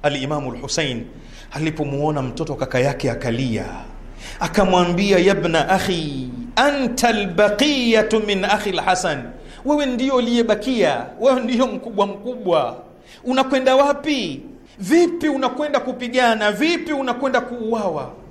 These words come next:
Qasim akamwambia, "Ami, naomba unisubiria. Ami, naomba usubiri. Ami, naomba unipe nafasi."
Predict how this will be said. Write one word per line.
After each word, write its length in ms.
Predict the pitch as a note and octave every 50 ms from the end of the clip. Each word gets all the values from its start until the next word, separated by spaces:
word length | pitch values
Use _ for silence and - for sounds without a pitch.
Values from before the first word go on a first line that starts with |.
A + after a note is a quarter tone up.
| - - - -
Qasim 400 | - A#3+ A#3+ A#3+ A#3+ B3 A3+ G#3
akamwambia, 560 | A3 A3 A3+ A3 G#3+ G3+ G3+ G#3+ A3+ A3+ G#3
"Ami, 340 | G3+ G#3+ A#3+ A#3+ A#3 A#3 A#3
naomba 340 | A3+ A3 A3 A#3+ A#3+ A#3+ A#3
unisubiria. 800 | A3+ G#3+ G#3 G#3 - A3+ G3+ G3 G#3 G#3 A3 A3+ G#3+ G3+ F#3+ F#3+
Ami, 280 | G3+ B3+ C4 B3 A#3+
naomba 300 | A#3 A3+ A#3 B3 B3 A#3+
usubiri. 460 | A3 G#3+ - G#3+ A3 A3 A3+ G#3 G3 G3
Ami, 260 | G3+ B3+ B3 B3 B3
naomba 280 | A#3 A#3 C4+ C#4+ C#4
unipe 320 | C4+ B3+ C4 C#4 C4 C#4 C4+
nafasi." 680 | B3+ A#3+ A#3+ C4+ C4+ B3 A#3 A#3+ - G#3+ G3+ F#3 D#3